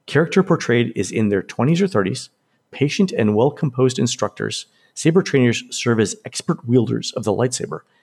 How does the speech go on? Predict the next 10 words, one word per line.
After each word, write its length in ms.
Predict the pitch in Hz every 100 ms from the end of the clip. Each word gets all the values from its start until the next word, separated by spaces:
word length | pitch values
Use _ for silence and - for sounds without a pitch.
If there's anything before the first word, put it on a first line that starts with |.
| _ -
and 160 | 104 -
he, 220 | - 185
she, 320 | 190 175 151
they 440 | 131 101 92 107 _ _ _ _
take 300 | - 123 - -
cruisers 440 | 165 147 147 131
through 320 | - 123 127
a 120 | - 98
physical 460 | - 135 135 131
demonstration. 760 | - 110 110 - 107 104 -